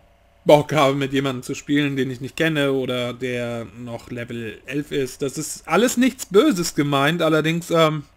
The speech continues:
auch wenn ich es mag, mit Zuschauern zu spielen, ist es so, dass ich es auch manchmal mag, nicht mit Zuschauern zu spielen, sondern einfach nur in meiner kleinen Welt, in meiner kleinen Runde und, ähm,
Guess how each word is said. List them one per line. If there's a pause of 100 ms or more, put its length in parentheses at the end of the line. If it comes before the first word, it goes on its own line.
(480)
auch
wenn
ich
es
mag,
mit
Zuschauern
zu
spielen,
ist
es
so,
dass
ich
es
auch
manchmal
mag, (120)
nicht
mit
Zuschauern
zu
spielen, (600)
sondern
einfach
nur
in
meiner
kleinen
Welt,
in
meiner
kleinen
Runde
und,
ähm,